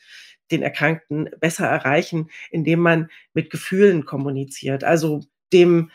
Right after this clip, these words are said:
Streicheln von Tieren oder Sand durch die Finger rinnen lassen, Plätzchenteig kneten,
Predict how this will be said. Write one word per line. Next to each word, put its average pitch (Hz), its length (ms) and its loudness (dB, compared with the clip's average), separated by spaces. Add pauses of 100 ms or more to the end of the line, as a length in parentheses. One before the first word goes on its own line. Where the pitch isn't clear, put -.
Streicheln 175 720 4
von 170 260 0
Tieren 156 540 0
oder 180 400 6
Sand 170 480 2
durch 170 200 2
die 165 120 -8
Finger 165 440 0
rinnen 170 340 2
lassen, 165 840 -4 (160)
Plätzchenteig 175 880 0
kneten, 175 640 0